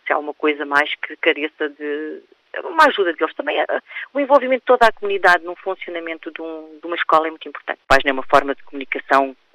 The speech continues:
com os encarregados de educação, mas nunca aqui foi negado qualquer atendimento aos encarregados de educação, qualquer contacto com os encarregados de educação, qualquer contacto com a associação de pais, que tem um trabalho muito profícuo e muito presente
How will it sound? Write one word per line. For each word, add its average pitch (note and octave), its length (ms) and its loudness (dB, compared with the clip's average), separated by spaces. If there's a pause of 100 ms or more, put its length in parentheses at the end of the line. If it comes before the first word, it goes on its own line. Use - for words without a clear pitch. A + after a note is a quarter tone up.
(140)
com C3+ 100 -8
os B2+ 100 -10
encarregados B2+ 380 0
de - 60 -6
educação, C#3 180 -4
mas C3+ 180 -8
nunca C#3 340 -6
aqui - 220 -8
foi C3+ 160 -4
negado C3 260 2
qualquer C3 380 2
atendimento B2+ 500 -10
aos C3+ 100 -14
encarregados D3+ 440 4
de - 100 -4
educação, C3 420 0 (380)
qualquer C#3+ 280 -4
contacto C#3+ 460 2
com - 80 -14
os - 60 -8
encarregados C3 400 -4
de - 60 -20
educação, C3 600 -6
qualquer - 260 -4
contacto - 400 -2
com D3+ 220 0
a D#3 80 6
associação C#3 800 0
de - 160 -16
pais, C3 480 2 (580)
que - 80 -16
tem D3 220 2
um C#3+ 60 -8
trabalho B2+ 600 2 (160)
muito C#3 240 -12
profícuo - 480 -10
e A#2+ 140 -14
muito C3 440 -10
presente C3+ 520 -4